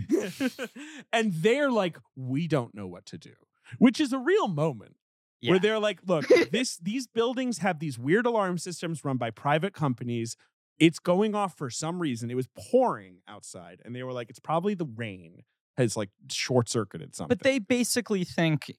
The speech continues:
Speaker 2: "W-, we detect no sign of fire."
Speaker 1: Yeah, they're like, "There's nothing wrong except for this alarm system is wor-, we're not working, and that's not our problem." They're not sa-, they're saying in a polite Canadian way, but they are saying it in a sort of like,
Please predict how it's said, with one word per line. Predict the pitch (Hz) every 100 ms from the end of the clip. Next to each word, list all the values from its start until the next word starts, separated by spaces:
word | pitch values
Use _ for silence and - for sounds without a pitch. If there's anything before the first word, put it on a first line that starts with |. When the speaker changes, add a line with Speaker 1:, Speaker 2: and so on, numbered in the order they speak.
| _ - -
Speaker 2:
"W-, | - - -
we | 165 156 214
detect | 180 202 214 185 180
no | 165
sign | 151 160 139
of | 135
fire." | - 104 98 101
Speaker 1:
Yeah, | 190 131
they're | 180
like, | 175 151
"There's | 185
nothing | 190 254 247
wrong | 185 170 165
except | 147 - 147
for | 151
this | 143 139
alarm | 147 175
system | 170 160 - 143
is | 131
wor-, | 117 127 123 120
we're | 135
not | 131 139
working, | 123 113 117
and | 110
that's | 110 -
not | 131
our | 117
problem." | 98 123 101 90 104
They're | 165
not | 214 196
sa-, | -
they're | 175 185
saying | 247 196
in | 135
a |
polite | 135 131 117
Canadian | - 101 98 - -
way, | 85 95
but | 107
they | 107
are | 101 90
saying | - 92 92
it | 90
in |
a | 92
sort | - 98
of | 87
like, | 85 85